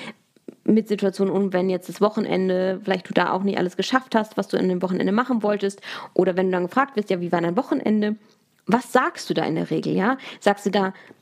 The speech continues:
„Boah, es hat sich mega lang angefühlt und es war total erfüllend und ich hab dies und jenes und das gemacht, alles, was mir Freude und Spaß gebracht hat“, dann super, ja? Aber wenn sich da doch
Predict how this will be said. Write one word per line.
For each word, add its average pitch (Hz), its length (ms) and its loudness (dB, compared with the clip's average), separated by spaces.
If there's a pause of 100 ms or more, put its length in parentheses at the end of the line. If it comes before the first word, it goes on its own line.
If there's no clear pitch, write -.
„Boah, 165 120 4
es - 120 -6
hat 175 100 -2
sich 180 140 -6
mega 247 320 4
lang 254 260 0
angefühlt 220 540 0
und 196 100 2
es 175 140 -4
war 170 140 0
total 214 560 0 (380)
erfüllend 262 800 2
und 185 140 0
ich - 100 -6
hab 190 180 -2
dies 240 200 2
und 208 100 2
jenes 202 300 0
und 180 120 0
das 247 180 0
gemacht, 220 320 0
alles, 254 220 0
was 214 120 -4
mir 196 80 2
Freude 226 360 0
und 196 100 -2
Spaß 240 280 0
gebracht - 400 -2
hat“, 226 180 0 (680)
dann 202 320 2
super, 208 500 0
ja? 233 220 0 (460)
Aber 196 180 2
wenn 254 180 0
sich 294 140 -4
da 202 180 2
doch 202 220 -2